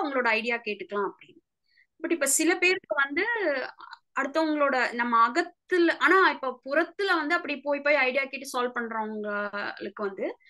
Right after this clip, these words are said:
ம், அவங்களுக்காகவும் ஒரு direct experience வந்து இருக்கா? See, இப்ப ம-, மத்தவங்க சொல்றத உட-, அப்படியே ஏத்துக்கக்கூடிய ஒரு தன்மையும் அவங்களுக்கு இருக்கு. Maybe நம்மளுக்கு அப்படி இல்லாம இருக்கலாம். நமக்கு வந்து நமக்கு புரிஞ்சாதான் சரியா வரும் அப்படின்னு இருக்கும்போது, அது அவருடைய இயல்பு, இது நம்மளுடைய இயல்பு.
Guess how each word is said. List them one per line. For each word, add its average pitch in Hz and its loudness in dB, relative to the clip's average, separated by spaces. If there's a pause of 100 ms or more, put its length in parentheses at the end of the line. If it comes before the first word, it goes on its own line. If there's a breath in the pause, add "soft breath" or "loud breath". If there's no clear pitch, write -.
(480 loud breath)
ம், 226 -6 (500)
அவங்களுக்காகவும் 349 6
ஒரு 247 0
direct 233 -4
experience 220 -4
வந்து 220 -4
இருக்கா? 240 -2
See, 214 0
இப்ப 233 -4
ம-, 208 -4
மத்தவங்க 262 0
சொல்றத 262 -2
உட-, 220 -2
அப்படியே 277 2
ஏத்துக்கக்கூடிய 247 -4
ஒரு 220 -4
தன்மையும் 220 -2
அவங்களுக்கு 214 -4
இருக்கு. 226 -4
Maybe 220 -2
நம்மளுக்கு 269 0
அப்படி 214 -4
இல்லாம 208 -4
இருக்கலாம். 190 -10 (460 loud breath)
நமக்கு 285 0
வந்து 339 8
நமக்கு 277 2
புரிஞ்சாதான் 311 6
சரியா 247 0
வரும் 220 -2
அப்படின்னு 208 -6
இருக்கும்போது, 196 -8
அது 349 2
அவருடைய 269 4
இயல்பு, 233 -2
இது 392 0
நம்மளுடைய 226 -2
இயல்பு. - -14